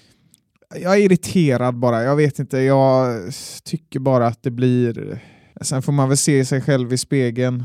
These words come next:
Vad hade jag tyckt om mitt eget lag gjorde detta? Ja, det här, just, just, just sånt här är det svårt att vara stolt över, liksom. Kasta in bollar på plan och,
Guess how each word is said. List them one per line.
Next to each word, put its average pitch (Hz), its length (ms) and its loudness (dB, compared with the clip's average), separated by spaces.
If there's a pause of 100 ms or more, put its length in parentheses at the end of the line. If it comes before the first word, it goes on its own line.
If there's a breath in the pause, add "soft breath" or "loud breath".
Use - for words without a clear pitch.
Vad 127 180 -2
hade 127 140 0
jag 127 80 0
tyckt 131 200 -6
om 123 80 -6
mitt 123 120 -6
eget 120 300 -2
lag 120 280 -2
gjorde 117 180 -4
detta? 113 440 -4 (200)
Ja, - 280 -14
det 123 140 -4
här, 117 360 -2
just, 127 380 -6
just, 143 300 -2
just 160 220 -2
sånt 160 160 -4
här 160 460 0
är 156 60 0
det 147 80 0
svårt 151 300 -4
att 139 40 -8
vara 135 100 -2
stolt 143 560 -2
över, 139 200 -2
liksom. 131 420 -6 (600 loud breath)
Kasta 170 300 -2
in 156 120 2
bollar 143 360 0
på 139 120 -6
plan 135 580 0
och, 135 260 -8